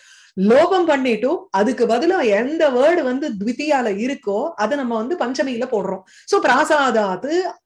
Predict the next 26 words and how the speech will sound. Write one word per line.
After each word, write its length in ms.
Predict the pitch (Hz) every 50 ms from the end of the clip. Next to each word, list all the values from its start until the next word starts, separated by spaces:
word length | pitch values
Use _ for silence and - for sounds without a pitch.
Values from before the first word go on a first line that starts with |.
| _ -
அ, 160 | 277 262 240 226
பிரேக்ஷதே 840 | - - 226 226 220 - - 190 - - 196 226 226 180 156 160 - - - 180
அப்படின்னு 300 | 185 175 202 220 294 359
ஒரு 440 | 339 285 247 226 202 180 - - _ _ _ _ - - 208
எக்ஸாம்பிள். 500 | 202 196 214 262 247 220 - 185 170 - - _
அதே 300 | - 202 202 208 311 370
போல 240 | - 320 294 294 285
இங்கேயும் 360 | 254 226 240 254 277 311 320
வந்து 300 | 254 220 202 214 330 349 -
பஞ்சஜன 480 | 208 208 254 285 - 330 320 330 311
உதராத்து, 720 | 311 277 247 226 220 285 302 302 302 302 294 294 - 339 381 415 403 - - - - - _ _ _
ம், 280 | - 247 254 262 254 247
புத்திரம் 600 | 233 226 285 285 277 - 339 330 330 311 285 277
அதாத்துனா 840 | 269 220 226 233 269 269 262 240 247 233 202 190 190 240 311 311 - - -
அவனுடைய 420 | - 233 262 294 294 294 285 254
வயத்திலிருந்து 800 | 233 220 226 277 349 349 - - 359 330 330 339 349 359 381 403 415
கொடுத்தான்னா, 880 | 285 254 262 254 - - 277 254 226 208 196 175 175 185 240 320 330 - -
வயத்துக்குள்ள 460 | 196 254 277 - 349 339 311 330 349
நின்னுட்டு 460 | 320 294 302 302 320 320 311 359 359
பகவான் 260 | 302 269 294 330 320
என்னமோ 280 | 302 277 285 302 320 311
இப்படி 200 | 254 - 269 262
எடுத்து 240 | 254 247 - 311 302
கொடுத்த 280 | 294 262 262 285 269
மாதிரின்னா 480 | 254 262 262 262 269 277 269 302 302 254
இருக்கு, 360 | 233 233 233 220 170 -